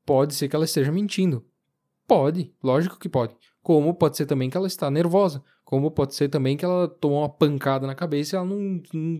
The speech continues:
tá lelé, não sabe o que ela tá falando. Tem várias coisas que entram aí, né? Eu sei que muitas vezes pende mais, ah, é, é muito mais fácil ser mentira.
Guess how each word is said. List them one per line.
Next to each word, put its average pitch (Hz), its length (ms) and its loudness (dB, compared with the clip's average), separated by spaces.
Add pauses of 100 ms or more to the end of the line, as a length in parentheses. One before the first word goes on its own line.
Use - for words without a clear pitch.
(160)
tá 147 140 -2
lelé, 156 460 -2
não 143 100 -6
sabe 139 200 -6
o - 20 -10
que 151 60 -4
ela 147 80 -6
tá 160 100 -4
falando. 151 420 -2 (500)
Tem 117 140 -8
várias 123 300 -2
coisas 151 380 -2
que - 140 -6
entram 165 380 -4
aí, 123 200 -4
né? 113 160 -8 (500)
Eu 123 60 -6
sei 190 220 -2
que 143 240 -6
muitas 123 340 -4
vezes 127 200 -4
pende 135 360 0
mais, 139 280 -2
ah, 143 340 0 (360)
é, 117 360 -14
é - 20 -8
muito 127 240 -6
mais 139 140 -2
fácil 123 280 -4
ser 139 160 -8
mentira. 156 460 -2